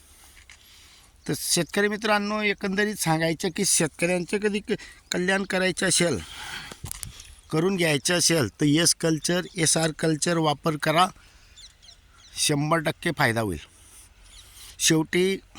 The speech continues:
शेतकऱ्यांना बनवलं आहे. आता जे नवीन शेतकरी श्वास ठेवून घेऊन घेत-, घेतील त्यांचा फायदा जे, आणि नाही बी घेतलं किंवा घेतलं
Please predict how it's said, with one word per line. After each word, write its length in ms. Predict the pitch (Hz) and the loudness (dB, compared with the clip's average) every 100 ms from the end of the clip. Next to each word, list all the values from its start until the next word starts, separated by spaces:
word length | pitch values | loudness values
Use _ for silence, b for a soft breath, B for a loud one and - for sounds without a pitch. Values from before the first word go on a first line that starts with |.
| B B B B - - | B B B B -14 -2
शेतकऱ्यांना 600 | - 147 - 156 175 185 | 0 0 2 2 2 0
बनवलं 420 | 175 175 175 180 | 0 0 2 2
आहे. 220 | 175 165 165 b b b b b - - - - - - | 2 0 -2 b b b b b -20 -20 -20 -20 -6 -2
आता 220 | 131 165 | 2 2
जे 140 | 160 | 2
नवीन 320 | 170 175 202 | 2 2 0
शेतकरी 500 | 185 175 - 165 175 | 0 -2 -2 -2 0
श्वास 260 | 165 165 165 - | 0 0 0 2
ठेवून 180 | 156 151 | 0 4
घेऊन 280 | 139 151 | 4 4
घेत-, 320 | 147 156 - 147 | 4 2 -2 0
घेतील 400 | 135 - 175 175 | 2 2 0 2
त्यांचा 260 | 160 160 160 | 0 0 0
फायदा 300 | 143 143 160 | 0 0 0
जे, 200 | 147 156 139 B B B B B B B | 0 -2 -6 B B B B B B B
आणि 120 | - 147 | 0 2
नाही 200 | 170 185 | 4 2
बी 120 | 185 | 2
घेतलं 520 | 165 - 170 175 160 90 B B B B | 0 2 4 4 4 -2 B B B B
किंवा 360 | 151 156 160 160 | 0 4 4 4
घेतलं 520 | 135 143 165 170 | 2 0 0 0